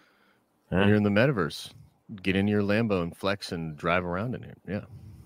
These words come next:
Speaker 1: To each their own, I guess. I don't know.
Speaker 2: Mm-hmm.
Speaker 1: Call me old school.
Speaker 2: You're old school.
Speaker 1: I'm old. If Boba gets Bosk, Dengar, and possibly Embo,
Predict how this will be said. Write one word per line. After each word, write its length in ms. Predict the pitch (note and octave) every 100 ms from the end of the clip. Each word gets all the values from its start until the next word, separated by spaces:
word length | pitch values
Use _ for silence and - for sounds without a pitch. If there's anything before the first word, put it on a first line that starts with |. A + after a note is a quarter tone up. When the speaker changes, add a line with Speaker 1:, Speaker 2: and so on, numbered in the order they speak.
| - _ _ _ _ _ _ _ _ - - - _ -
Speaker 1:
To 80 | C3+
each 160 | C3+
their 120 | B2 C3+
own, 120 | B2
I 60 |
guess. 300 | - - - - -
I 60 | G2
don't 80 | B2
know. 120 | F2
Speaker 2:
Mm-hmm. 220 | E2+ G2+ B2 - _ - - -
Speaker 1:
Call 180 | - A2
me 80 | B2
old 160 | A#2
school. 260 | - - - - - - - _ _ _ _ _ -
Speaker 2:
You're 140 | D#2+ E2+
old 140 | D#2+
school. 320 | - - - - - - - - -
Speaker 1:
I'm 80 | D2+
old. 340 | D#2+ D#2 - - _ _ - - - -
If 140 | -
Boba 220 | G2 A2
gets 180 | A#2 A#2
Bosk, 420 | D#2 E2+ F2+ -
Dengar, 380 | E2 E2+ E2+ F2
and 80 | D#2+
possibly 420 | D#2+ E2 E2 E2
Embo, 560 | - E2 E2 C#2+ C#2+